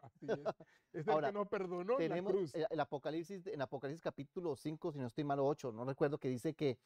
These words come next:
Speaker 2: Satanás nos acusa de día y de noche. Ahí
Speaker 1: De
Speaker 2: está el que acusa.
Speaker 1: Ahí
Speaker 2: Oh,
Speaker 1: está.
Speaker 2: mire, eh, y, y ¿sabe cuál va a ser la, el, el asunto? Que dice, "Ah,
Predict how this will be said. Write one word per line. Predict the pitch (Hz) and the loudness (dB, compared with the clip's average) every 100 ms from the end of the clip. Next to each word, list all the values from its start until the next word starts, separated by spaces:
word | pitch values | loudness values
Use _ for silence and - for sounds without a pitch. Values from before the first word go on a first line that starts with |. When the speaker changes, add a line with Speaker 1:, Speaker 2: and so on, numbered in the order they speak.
| _ _ _ _ - | _ _ _ _ 6
Speaker 2:
Satanás | 131 127 123 147 | 8 8 2 -2
nos | 156 | -2
acusa | 165 - 147 165 | -4 -2 0 0
de | 127 | 0
día | 127 202 247 | 2 2 2
y | - | 2
de | 131 | 0
noche. | 123 117 - | 0 -4 -2
Ahí | 127 | 0
Speaker 1:
De | 127 | 0
Speaker 2:
está | |
el | 151 | 0
que | 139 | -2
acusa. | - 127 104 92 | -2 -4 -6 -12
Speaker 1:
Ahí | - 131 | -6 2
Speaker 2:
Oh, | 233 254 | 4 4
Speaker 1:
está. | 160 | 4
Speaker 2:
mire, | 247 220 123 _ _ _ - | 2 2 2 _ _ _ 0
eh, | 143 | 2
y, | 170 170 | 2 0
y | 139 | 2
¿sabe | 151 196 | 2 2
cuál | 214 214 | -2 0
va | 202 | 0
a | |
ser | 196 202 | -2 -4
la, | 175 | -4
el, | - 143 | -4 -6
el | - | -2
asunto? | 131 120 185 202 | -4 -4 -4 -4
Que | 170 | -2
dice, | 143 143 139 _ _ _ _ | -2 -2 -8 _ _ _ _
"Ah, | 151 156 190 190 - | -6 -4 -2 -4 -6